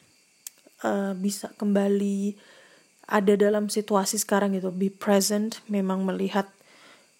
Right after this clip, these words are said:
apa ya, tumbuh kembang mereka, ini anak-anak anjing yang mana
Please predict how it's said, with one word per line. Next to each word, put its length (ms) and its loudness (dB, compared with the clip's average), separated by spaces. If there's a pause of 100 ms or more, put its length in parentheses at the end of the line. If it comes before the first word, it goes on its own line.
(540)
apa 240 -2
ya, 140 0
tumbuh 240 2
kembang 320 2
mereka, 340 0
ini 160 -2
anak-anak 460 -2
anjing 480 -2
yang 100 -4
mana 380 -4